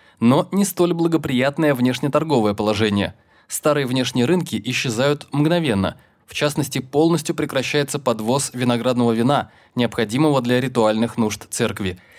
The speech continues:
Это создает чрезвычайное положение. Отсюда задача поиска новых внешних рынков,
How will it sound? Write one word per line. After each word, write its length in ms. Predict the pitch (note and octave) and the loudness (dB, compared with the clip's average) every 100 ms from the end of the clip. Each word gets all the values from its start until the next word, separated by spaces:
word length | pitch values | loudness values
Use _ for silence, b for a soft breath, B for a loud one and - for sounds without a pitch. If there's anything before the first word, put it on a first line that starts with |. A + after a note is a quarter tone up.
| B | B
Это 240 | E3+ F3 | -2 -2
создает 500 | E3+ D3 C3 D3+ D3+ - | -4 -2 0 0 -2 -6
чрезвычайное 680 | F3 D3+ D3+ D#3 A#2+ G2 G#2 | -4 -2 -2 -2 -2 0 -2
положение. 640 | A#2 A#2+ B2 A2 G2 E2 _ _ _ _ - | 0 0 0 0 0 -4 _ _ _ _ -8
Отсюда 540 | A#2 - - G3 F#2+ | -6 -4 -2 0 0
задача 380 | G2+ A#2+ F3+ E3+ | 0 0 0 -2
поиска 520 | C#3+ D#3+ D#3 - D3 - | -2 0 0 0 -2 0
новых 540 | C3 C#3 D3+ C#3+ - | 2 2 2 2 0
внешних 440 | B2+ B2+ - - | 0 0 0 -4
рынков, 420 | A#3 E3 D3 G#2 | 2 2 2 -2